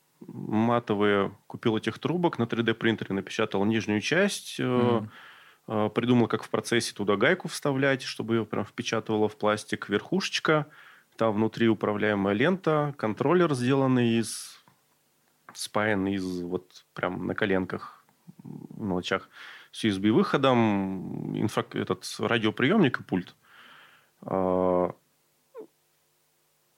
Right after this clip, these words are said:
Speaker 1: ну, в общей сложности, чтобы сделать двадцать ламп, ну, я сделал первую партию десять ламп, потратил на это часов, наверное, восемь.
Speaker 2: Мгм.
Speaker 1: А, эти двадцать ламп,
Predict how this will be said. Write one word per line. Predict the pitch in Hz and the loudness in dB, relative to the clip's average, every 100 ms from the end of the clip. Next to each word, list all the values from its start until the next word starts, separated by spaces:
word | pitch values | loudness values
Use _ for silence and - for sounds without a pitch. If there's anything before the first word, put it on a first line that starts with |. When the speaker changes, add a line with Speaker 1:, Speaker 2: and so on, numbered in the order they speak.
| _ _ _ _ _ _ _ | _ _ _ _ _ _ _
Speaker 1:
ну, | 151 143 151 | -6 -4 0
в | 131 | -2
общей | 139 120 | 0 -2
сложности, | - 135 143 123 | 2 4 4 2
чтобы | - 113 104 | -4 -6 -2
сделать | 117 123 | 2 2
двадцать | 101 117 110 - | 2 0 0 -6
ламп, | 104 123 147 - - _ _ _ - | 0 0 0 -6 -20 _ _ _ -4
ну, | 123 | 2
я | 120 | 2
сделал | 113 117 | 4 0
первую | - 110 | 2 0
партию | 107 113 - | 2 0 -2
десять | - 107 - 95 | -4 -4 -4 -2
ламп, | 110 175 - _ | 0 0 -4 _
потратил | - - 117 135 123 | -8 -4 -4 -4 -4
на | 104 95 | -4 -2
это | 98 110 113 101 101 _ _ _ _ _ _ _ | -4 -2 -2 -2 -4 _ _ _ _ _ _ _
часов, | - - 101 - | -14 -10 -10 -6
наверное, | 98 95 98 | -4 -4 -4
восемь. | 82 90 90 - 131 - _ _ | 0 2 0 -4 -16 -20 _ _
Speaker 2:
Мгм. | 107 104 107 - _ _ _ | -6 -6 -10 -18 _ _ _
Speaker 1:
А, | - 98 90 90 | -6 -2 0 0
эти | 95 104 | -2 0
двадцать | 101 110 - | 0 0 2
ламп, | 123 165 | 2 0